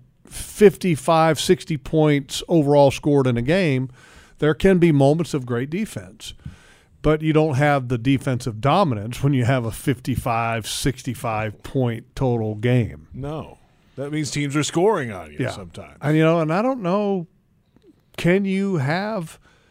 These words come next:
Speaker 1: will there be dominance on the defensive side of the ball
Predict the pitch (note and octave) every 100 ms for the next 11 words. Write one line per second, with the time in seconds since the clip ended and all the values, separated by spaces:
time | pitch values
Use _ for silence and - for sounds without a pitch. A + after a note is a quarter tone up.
0 | _ _ _ _ - C#3 G3+ F#3+ G3+ F#3+
1 | B2+ E3 F#3 F#3+ F#3+ C#3+ G#2 A#2+ D3 F3
2 | G3+ C4+ - - - - - _ _ _
3 | _ _ C#3+ D#3 F3+ C3+ C#3+ D#3 F3 D#3+
4 | - C#3 - D3+ E3+ E3 C3 C3+ D3+ E3
5 | D#3